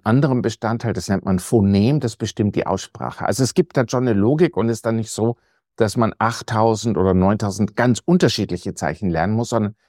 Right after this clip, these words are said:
Bestandteile wiederholen sich und die haben dann entweder was zu tun mit der Bedeutung oder mit der Aussprache des Zeichens.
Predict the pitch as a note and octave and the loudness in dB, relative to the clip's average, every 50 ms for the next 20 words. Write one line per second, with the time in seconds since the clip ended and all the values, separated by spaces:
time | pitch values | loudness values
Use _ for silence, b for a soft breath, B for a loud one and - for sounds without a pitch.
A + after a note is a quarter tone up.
0 | _ _ - G#2 F#2 - - - A2+ B2 A#2 - A#2 G#2+ G#2+ G#2 G2 G2+ F2 F#2 | _ _ -6 -4 -4 -2 0 0 0 0 0 0 0 2 2 2 2 2 2 0
1 | E2 E2 G2+ A2+ C3+ D3+ D#3 D3 - C#3+ C3+ - D#2 G#2+ F#2+ G#2 G#2+ G2 G#2+ G#2+ | 0 0 0 2 2 4 2 2 0 -2 -4 -4 -6 -6 -4 -2 -2 -2 0 0
2 | G2 G2+ G2 - - A2 A2 A#2 G#2+ A2 G2 F2 F2+ - - - - - - - | 0 0 0 0 0 -2 -2 0 0 0 0 0 -2 -4 -8 -10 -10 -10 -8 -4
3 | - C#3 C3+ A#2+ G2 - F#2 D#2+ - F2 - - D#2+ G2 A2+ - A#2+ G#2+ A2+ b | 0 0 2 2 0 0 -2 -2 -2 -2 -2 -2 0 0 0 0 0 -2 -2 b
4 | b b b b - G2+ F2 F#2+ F#2 F2+ E2+ - F2 - F2 F2+ - - - - | b b b b -2 0 2 2 2 2 0 -2 -2 -2 -2 -4 -4 -8 -12 -14
5 | D#2+ D#2+ E2 - - - - - - - - - - C3 B2+ - - - | -14 -14 -14 -14 -14 -14 -12 -10 -10 -10 -10 -12 -14 -16 -16 -18 -20 -20